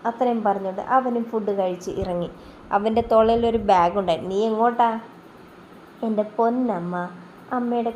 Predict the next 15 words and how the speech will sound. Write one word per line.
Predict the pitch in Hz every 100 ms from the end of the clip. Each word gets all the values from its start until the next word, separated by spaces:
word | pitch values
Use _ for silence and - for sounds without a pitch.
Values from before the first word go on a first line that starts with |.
| 220
കെട്ടിയവൻ്റെ | 202 196 196 190
വായിലിരിക്കുന്ന | 190 190 190 190 190 190 185
ഒന്നും | 202 214 220 254 294
കേൾക്കാൻ | 214 175 175 175
എനിക്ക് | 170 165
വയ്യ. | 160 165 156 - - - -
വല്ല | 320 339
ബിസിനസ് | 285 208 202 185 180 185
മീറ്റിങ്ങോ | 185 180 180
വല്ലതും | 175 175 175 180
ഉണ്ടെങ്കിൽ | 180 180 185
വിളിച്ച് | 240 262 -
പറഞ്ഞാൽ | 269 151 147 139
മതി. | 143 - 262
ഞാൻ | 277